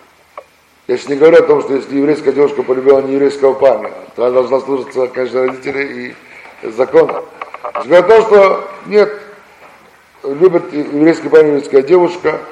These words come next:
и они имеют право быть вместе, они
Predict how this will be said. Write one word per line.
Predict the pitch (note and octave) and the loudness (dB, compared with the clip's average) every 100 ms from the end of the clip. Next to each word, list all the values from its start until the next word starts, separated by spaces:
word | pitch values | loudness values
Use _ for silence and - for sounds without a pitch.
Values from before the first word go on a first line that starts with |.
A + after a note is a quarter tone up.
| - - - _ _ - - | -16 -16 -16 _ _ -14 -12
и | A#2+ C3+ | -2 0
они | C#3 D3 D3 | 2 -2 -2
имеют | D#3 E3+ | 0 2
право | E3 E3+ D#3+ | 6 6 6
быть | D#3+ | 2
вместе, | D#3+ E3 C#3 C3+ | -2 -4 -2 -2
они | C#3 | -2